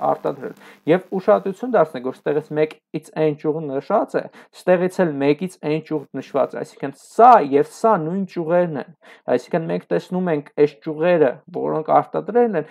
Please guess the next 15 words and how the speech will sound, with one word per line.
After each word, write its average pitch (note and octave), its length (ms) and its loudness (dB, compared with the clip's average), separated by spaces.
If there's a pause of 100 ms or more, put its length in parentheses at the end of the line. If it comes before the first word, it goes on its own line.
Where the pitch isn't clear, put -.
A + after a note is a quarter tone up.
(160)
այս G3 280 4
ճյուղերին D#3+ 540 0
ինչքան G3+ 440 -2
ապրանք E3 540 2
են F3+ 160 -2
տվել, F3 440 4 (500)
այսինքն E3+ 640 -4
եթե D3 320 0
մենք D#3+ 300 -6
դիտարկում E3+ 760 4 (100)
ենք C3 300 -2 (200)
այս, D3 500 6 (640)
ա, C3 140 2 (640)
առանձին, D3+ 680 2 (680)
ա, B2 120 6